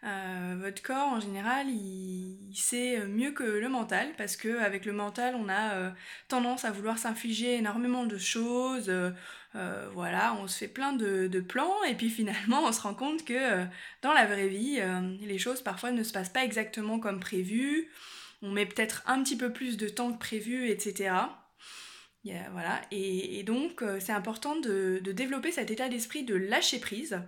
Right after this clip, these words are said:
dont je vous parle dans l'épisode treize. Euh, et donc, le principe, euh, du lâcher prise, c'est, euh, cette sagesse intérieure qui va vous permettre, en fait, de, de rayonner et de ne pas, euh, chercher à faire plus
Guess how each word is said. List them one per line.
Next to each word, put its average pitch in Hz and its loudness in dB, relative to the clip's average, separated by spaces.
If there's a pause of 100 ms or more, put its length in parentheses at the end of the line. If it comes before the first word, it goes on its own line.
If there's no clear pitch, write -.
(400)
dont 214 2
je 208 2
vous 196 -2
parle 202 4
dans 220 0
l'épisode 214 -2
treize. 240 0 (580)
Euh, 185 -4
et 185 -4
donc, 226 -2
le 233 -2
principe, - -2
euh, 185 -4
du 220 -4
lâcher 233 2
prise, 285 -2
c'est, 226 0
euh, 180 2
cette 185 -4
sagesse 247 2
intérieure 214 0
qui - -6
va 190 4
vous 233 -2
permettre, 214 0
en 190 -6
fait, 226 -4
de, 175 -2 (420)
de 208 0
rayonner 220 2 (200)
et 196 -2
de 190 -4
ne 190 -4
pas, 240 6
euh, 190 2
chercher 208 0
à 233 4
faire 226 -2
plus 330 0